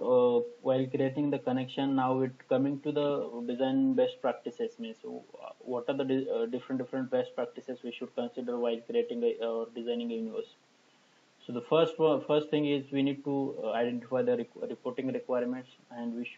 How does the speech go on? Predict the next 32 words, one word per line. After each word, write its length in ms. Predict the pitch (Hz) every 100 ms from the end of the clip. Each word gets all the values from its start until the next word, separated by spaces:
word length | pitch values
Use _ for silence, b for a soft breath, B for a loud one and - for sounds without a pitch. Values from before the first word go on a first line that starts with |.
| -
for 100 | 127
that 220 | 123 127 -
involve 440 | 127 127 127 127
users 360 | 120 117 123 120
as 160 | 113 110 110
well. 100 | 101 _ _ _ _ _ _ _
The 80 | -
second 280 | - 131 143
one 140 | 143
is 140 | 139 127
ad-, 320 | 117 131 135
identify 460 | 123 131 135 135 131
the 100 | 131
data 240 | 120 127 -
source 160 | 123 -
relevant 480 | 117 117 120 123 123
to 40 |
the 100 | 113
universe 320 | 120 120 120 -
you 120 | 120
are 80 | 117
creating 420 | - 117 113 127
and 160 | 123 120
ensure 300 | 120 - 131
that 180 | 123 120
there 180 | 117 117
is 120 | 113 127 - _ _ 127
a 80 |
representative 680 | 120 113 123 113 117 120 117
data 220 | 113 110
available. 400 | 110 107 110 - - _ -
So 180 | 117